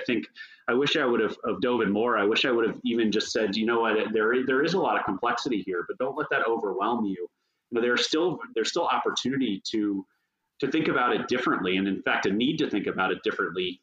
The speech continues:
And that, that mindset, that perspective is really important. So more than anything else, I would just encourage people to not get overwhelmed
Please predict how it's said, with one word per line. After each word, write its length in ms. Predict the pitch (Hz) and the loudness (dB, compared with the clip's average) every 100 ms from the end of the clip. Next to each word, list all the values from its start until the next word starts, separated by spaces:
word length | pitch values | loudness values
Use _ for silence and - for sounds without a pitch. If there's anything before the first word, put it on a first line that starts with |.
| - | -4
And 360 | 120 117 110 - | 0 2 2 0
that, 180 | 123 127 - - | 0 0 -2 -2
that 160 | 127 | 0
mindset, 560 | 120 113 127 135 135 110 | 2 2 2 2 0 0
that 180 | 107 - | 0 0
perspective 520 | 104 - 113 - 117 | -2 0 -2 0 -2
is 140 | 95 95 | -2 0
really 260 | 107 101 | 0 0
important. 500 | 87 - 104 - 80 _ - | -2 -4 -6 -6 -8 _ -6
So 300 | 123 101 - - _ _ _ - - | -2 0 -2 -14 _ _ _ -10 -2
more 220 | 143 196 | 0 2
than 140 | 208 | 4
anything 300 | 143 123 104 | 4 2 2
else, 200 | 113 117 | 2 2
I 60 | 107 | 2
would 80 | 104 | 2
just 160 | 113 | 2
encourage 380 | 107 120 117 - | 0 2 0 0
people 280 | 113 104 107 | -2 0 0
to 100 | 110 | 2
not 340 | 110 123 131 | 2 2 0
get 280 | 117 101 98 - - - _ | 0 0 -2 -8 -20 -20 _
overwhelmed 760 | 127 120 113 95 98 92 95 107 | 0 2 2 2 2 2 0 0